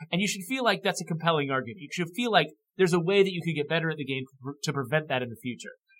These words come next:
And if you just feel like, "No, this was just crap, the game just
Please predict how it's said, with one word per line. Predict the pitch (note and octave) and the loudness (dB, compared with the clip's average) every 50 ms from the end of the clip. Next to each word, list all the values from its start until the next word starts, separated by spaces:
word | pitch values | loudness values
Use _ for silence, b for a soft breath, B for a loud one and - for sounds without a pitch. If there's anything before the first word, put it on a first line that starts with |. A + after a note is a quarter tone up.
| b _ _ | b _ _
And | E3+ D#3 D3+ D3 D3 F3 - - - | 2 8 10 10 10 8 6 2 -2
if | G3+ F#3 - | -4 -2 -2
you | G3 F#3 | -2 0
just | D3+ F3+ A3 A3 - | 4 4 4 4 2
feel | - A3+ G3 E3+ | -2 -2 0 2
like, | E3 D#3 D3+ D3+ | 2 2 0 0
"No, | C#3 D#3 D3+ C3+ B2+ | 0 2 4 4 4
this | C#3+ G3+ E3+ - | 2 0 -2 -4
was | E3 C3 | -6 -8
just | C3 B2+ - - | -8 -10 -10 -10
crap, | - - - C#3+ D#3 D#3+ A#2 - - | -10 -8 -2 2 2 2 2 2 -2
the | - | -6
game | G2+ C#3 E3 F#3 D#3 | -4 -4 -4 -4 -4
just | C3 - - | -6 -10 -10